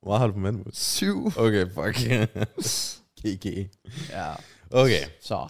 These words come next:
Speaker 1: Oh well.
Speaker 2: Vi finder ud af
Speaker 1: Ja.
Speaker 2: det.
Speaker 3: Ja, vi
Speaker 2: Big
Speaker 3: ved,
Speaker 2: up.
Speaker 3: vi ved mere, og så, øh, man kan sige, lige nu, der har han ikke foretaget nogen forkerte valg.
Speaker 1: Nej.
Speaker 3: I forhold
Speaker 2: Nej,
Speaker 3: til
Speaker 2: det er også
Speaker 1: Det
Speaker 2: det.
Speaker 1: synes jeg
Speaker 3: det
Speaker 1: heller ikke.
Speaker 3: hele virker til, at det går hurtigt, men han har bare foretaget et rigtigt valg hele tiden.
Speaker 1: Ja, enig.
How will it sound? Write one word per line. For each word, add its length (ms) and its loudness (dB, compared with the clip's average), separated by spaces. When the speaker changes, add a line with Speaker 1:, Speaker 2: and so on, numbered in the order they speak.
Speaker 1:
Oh 240 8
well. 260 4
Speaker 2:
Vi 120 4
finder 200 8
ud 100 12
af 160 12
Speaker 1:
Ja. 80 10
Speaker 2:
det. 120 2
Speaker 3:
Ja, 200 -2
vi 100 0
Speaker 2:
Big 100 8
Speaker 3:
ved, 140 10
Speaker 2:
up. 80 8
Speaker 3:
vi 80 0
ved 180 6
mere, 420 4
og 200 -4
så, 440 0
øh, 280 0
man 100 0
kan 60 4
sige, 140 2
lige 100 2
nu, 80 6
der 100 4
har 80 0
han 100 4
ikke 120 0
foretaget 280 2
nogen 80 -2
forkerte 300 -6
valg. 120 -8
Speaker 1:
Nej. 180 4
Speaker 3:
I 40 -8
forhold 220 8
Speaker 2:
Nej, 100 12
Speaker 3:
til 120 4
Speaker 2:
det 60 6
er 40 10
også 180 4
Speaker 1:
Det 80 2
Speaker 2:
det. 20 8
Speaker 1:
synes 140 4
jeg 80 6
Speaker 3:
det 60 10
Speaker 1:
heller 80 8
ikke. 140 8
Speaker 3:
hele 120 2
virker 160 4
til, 80 2
at 60 6
det 100 4
går 80 4
hurtigt, 340 4
men 140 2
han 100 2
har 60 2
bare 140 2
foretaget 300 0
et 40 -2
rigtigt 160 -4
valg 140 -2
hele 140 -6
tiden. 280 -10
Speaker 1:
Ja, 200 2
enig. 360 2